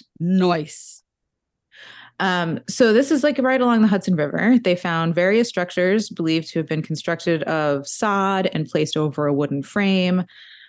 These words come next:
Speaker 2: Um, they found a couple of workshops that were identified as an ironsmithy, uh, with a forge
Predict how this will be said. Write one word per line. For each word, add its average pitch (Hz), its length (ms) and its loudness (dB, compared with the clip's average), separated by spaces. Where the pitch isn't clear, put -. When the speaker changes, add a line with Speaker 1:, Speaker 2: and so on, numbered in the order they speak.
Speaker 2:
Um, - 540 -4
they 170 180 2
found 156 440 -2
a - 60 -4
couple 156 380 -2
of 135 240 -4
workshops 190 1300 -4
that 180 220 -2
were 165 220 2
identified 147 880 -2
as 143 360 -4
an 139 180 -4
ironsmithy, 214 1000 4
uh, 151 260 -4
with 143 160 -4
a - 80 -6
forge 196 720 2